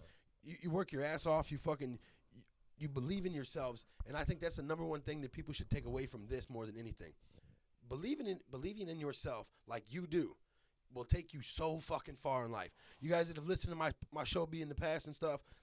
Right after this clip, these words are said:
the, uh, the fighters we've had on there, Sean Woodson, the people who believe in themselves and, and work towards that goal too, 'cause it's not just belief,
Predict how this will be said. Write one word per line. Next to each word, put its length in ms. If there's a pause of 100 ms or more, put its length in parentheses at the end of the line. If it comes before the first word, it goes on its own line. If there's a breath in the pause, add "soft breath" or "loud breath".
the, 180 (140)
uh, 240
the 80
fighters 380
we've 160
had 140
on 160
there, 120
Sean 280
Woodson, 420 (320 loud breath)
the 80
people 280
who 60
believe 440
in 100
themselves 460
and, 220
and 200
work 200
towards 260
that 120
goal 200
too, 240 (200 loud breath)
'cause 140
it's 100
not 160
just 180
belief, 340